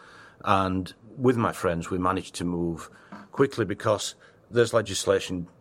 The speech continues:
coming down the track real fast. And so many manufacturers, many brands want to make sure that they're in a good place before that legislation hits.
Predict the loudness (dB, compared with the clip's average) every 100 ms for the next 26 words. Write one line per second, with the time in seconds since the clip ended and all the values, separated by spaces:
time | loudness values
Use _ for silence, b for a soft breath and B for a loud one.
0 | -10 -2 0 2 2 0 -4 -2 -2 -2
1 | -12 -20 b b b -2 2 2 0 -4
2 | -4 -10 -14 b b b b 2 2 2
3 | 2 2 0 -6 b b _ _ _ _
4 | _ 2 4 4 0 0 0 0 0 -2
5 | -2 0 0 2 0 0 -4 -4 0 2
6 | 2 0 -2 -2 0 0 -2 -2 -2 0
7 | 0 0 0 0 -2 0 -2 -2 -6 -2
8 | 0 0 -2 -4 -4 -6 -4 -6 -8 -10
9 | -12 -10 -14